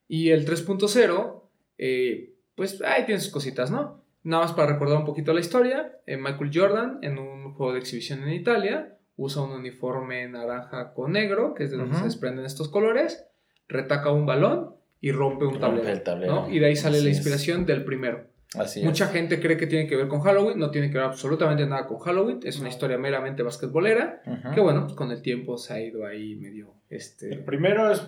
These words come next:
Speaker 3: digo, es la base, en la plantilla tiene el tablero roto.
Speaker 2: Roto.
Speaker 3: El segundo es como una variación de color, de hecho se le llama reverse,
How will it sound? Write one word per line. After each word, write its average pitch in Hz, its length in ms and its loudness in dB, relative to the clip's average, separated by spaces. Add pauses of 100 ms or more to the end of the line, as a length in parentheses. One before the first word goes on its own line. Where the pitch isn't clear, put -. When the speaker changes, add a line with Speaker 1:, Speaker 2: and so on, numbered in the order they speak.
Speaker 3:
digo, 127 320 -2
es - 320 -10
la 127 140 -2
base, 180 640 2
en 131 80 -4
la 131 120 -2
plantilla 147 440 0
tiene 143 300 2
el 120 380 -4
tablero 127 760 0 (240)
roto. 165 440 0 (120)
Speaker 2:
Roto. 143 380 0
Speaker 3:
El 143 100 -8
segundo 143 360 0
es 165 80 4
como 151 180 -8
una 156 120 0
variación 143 400 0
de 143 100 -6
color, 165 320 2
de 156 100 0
hecho 143 140 -6
se 131 140 -10
le 127 100 -2
llama 135 260 0
reverse, 147 500 0